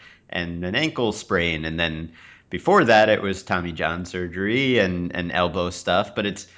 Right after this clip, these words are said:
it's different stuff every year, and maybe when it's a fracture,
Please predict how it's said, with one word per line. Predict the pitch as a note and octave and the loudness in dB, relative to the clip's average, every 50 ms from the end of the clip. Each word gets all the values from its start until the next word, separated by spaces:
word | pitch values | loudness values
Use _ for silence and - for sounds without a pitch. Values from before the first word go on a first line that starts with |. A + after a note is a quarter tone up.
| - - - _ _ | -20 -20 -20 _ _
it's | - A#2+ - - - - - _ _ _ | -8 -8 -8 -10 -12 -14 -16 _ _ _
different | - D3+ D3+ D#3 - C#3+ C3 B2 A#2+ B2 - - | 0 0 2 2 0 0 0 0 -2 -8 -12 -12
stuff | - - - - - C#3+ C#3+ C#3+ - | -12 -10 -6 2 4 4 4 4 2
every | C#3+ B2 A2+ G#2 A2+ A2 G#2 | 0 0 0 0 -2 -2 -2
year, | G2+ G#2 G2+ G2 G2+ G2+ G#2 A2 A#2 A#2 - _ _ _ _ _ _ _ - | 0 0 0 0 0 0 -2 -2 -4 -6 -10 _ _ _ _ _ _ _ -8
and | G#2 G2+ G2+ G2+ G2+ G2 G2 G2 G2 G2 G2 G2 G2 - | -6 -4 -2 -2 -2 -2 -2 -2 -4 -4 -6 -8 -10 -8
maybe | - G2+ G#2 G2+ G#2+ G#2 | -8 -6 -4 -2 -2 -2
when | G#2 G#2 G2 | -2 -2 -4
it's | F#2+ F#2 - | -4 -6 -6
a | G2+ F#2 | -8 -8
fracture, | - - - G#2+ G#2+ A#2+ A#2+ - - G2+ F2+ F2 F2+ F#2 F2+ - | -8 -2 2 2 2 2 0 -4 -6 -6 -4 -4 -4 -6 -8 -12